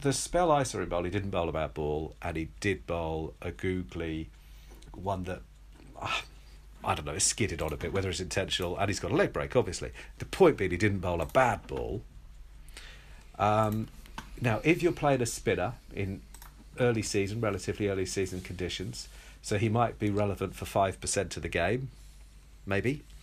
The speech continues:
You probably want them to be able to contribute in other ways, which is how Dom Bess and people get picked. So you might want to look at someone like Critchley. I don't know. Uh, I mean, he's not as good a spinner right now as Leach.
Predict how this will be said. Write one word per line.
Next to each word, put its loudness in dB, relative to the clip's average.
You -6
probably 0
want 2
them -4
to -10
be 0
able 2
to -14
contribute -2
in -2
other 2
ways, 2
which -8
is -2
how 0
Dom -2
Bess -2
and -10
people -4
get -8
picked. -4
So 4
you 4
might 4
want 2
to 4
look 2
at -2
someone 0
like -4
Critchley. -4
I 6
don't -2
know. -6
Uh, -4
I -2
mean, 0
he's 2
not 4
as -2
good 0
a -4
spinner -2
right -2
now -2
as -6
Leach. -4